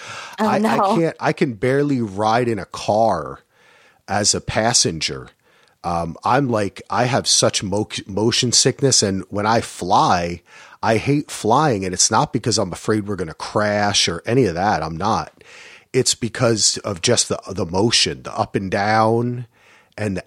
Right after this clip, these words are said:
Speaker 2: uh, like, it just messes me up. So when I was
Speaker 1: Oh,
Speaker 2: watching this,
Speaker 1: no.
Speaker 2: I was really, I really felt for her. And I have to say, that's quite a trooper. She just went into the
Speaker 1: Oh, yeah.
Speaker 2: bathroom, yacked,
Speaker 1: Yep.
Speaker 2: drank the water, and she was back to doing her
Speaker 1: I,
Speaker 2: thing.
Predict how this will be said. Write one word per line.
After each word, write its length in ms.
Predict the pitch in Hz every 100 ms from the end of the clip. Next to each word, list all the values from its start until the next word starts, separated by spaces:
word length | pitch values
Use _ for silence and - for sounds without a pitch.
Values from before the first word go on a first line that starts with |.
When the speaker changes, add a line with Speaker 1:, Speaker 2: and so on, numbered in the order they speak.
| 95
Speaker 2:
uh, 140 | 95 -
like, 380 | 101 95 -
it 80 | 113
just 260 | - 110 -
messes 500 | 92 104 - 104 95
me 180 | 101 110
up. 240 | 98 -
So 220 | - 123
when 140 | 104 117
I 80 | 147
was 160 | 143
Speaker 1:
Oh, 60 | 185
Speaker 2:
watching 420 | 190 190 170 170
this, 260 | 185 202 220
Speaker 1:
no. 340 | 196 160 - - _
Speaker 2:
I 180 | - 127
was 220 | 120 104
really, 400 | 98 110 131 110 85
I 160 | 113
really 360 | 135 110 147 131
felt 440 | - - 127 170
for 160 | - 104
her. 300 | 101 95 85 - - -
And 140 | 113
I 140 | 139 226
have 100 | -
to 80 | 117
say, 260 | - 185
that's 180 | 160 196
quite 340 | - - 247 214
a 40 |
trooper. 580 | - - 220 214 80 76
She 180 | - 185
just 220 | 214 -
went 240 | 139 190
into 180 | 214 190
the 120 | 202 180
Speaker 1:
Oh, 20 |
yeah. 200 | 185 202
Speaker 2:
bathroom, 480 | - 196 196 208 202 _ _ _ _ _ _ -
yacked, 840 | 90 135 160 214 - - - - - _ _ _ _ _ -
Speaker 1:
Yep. 400 | 160 202 - -
Speaker 2:
drank 340 | 107 156 175
the 80 | 185
water, 380 | 156 180 220 214
and 120 | 135
she 140 | -
was 160 | 123 95
back 460 | 90 131 165 -
to 520 | - 185 170 156 131 104
doing 380 | 95 127 156 156
her 120 | 160
Speaker 1:
I, 140 | 180
Speaker 2:
thing. 320 | 240 226 151